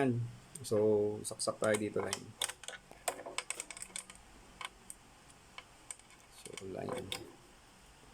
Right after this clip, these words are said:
And then yung dulo niyan, yung three point five jack. Ito yung pinakadulo niya,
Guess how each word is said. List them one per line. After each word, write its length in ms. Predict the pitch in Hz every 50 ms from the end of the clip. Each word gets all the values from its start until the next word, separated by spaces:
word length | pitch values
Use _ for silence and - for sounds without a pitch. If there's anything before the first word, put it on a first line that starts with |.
| - - - - - - - - - - - - -
And 160 | - 120 131
then 160 | 156 170 175 185
yung 160 | 190 196 185
dulo 320 | 170 185 185 190 185 190
niyan, 400 | 185 180 160 135 139 151 165 156 131 - -
yung 80 | 156 160
three 320 | 160 - 165 175 180 175
point 240 | 180 175 165 170 165 165 -
five 160 | 160 156 147 135 120
jack. 320 | 120 120 117 120 - - - - - - - - - - - - - - - - - - - - - - - - - - - - - - - - - -
Ito 160 | - 113 151 143
yung 160 | 143 139 127
pinakadulo 640 | 143 143 143 135 135 139 131 135 135 131 127 127 123
niya, 240 | 113 101 95 92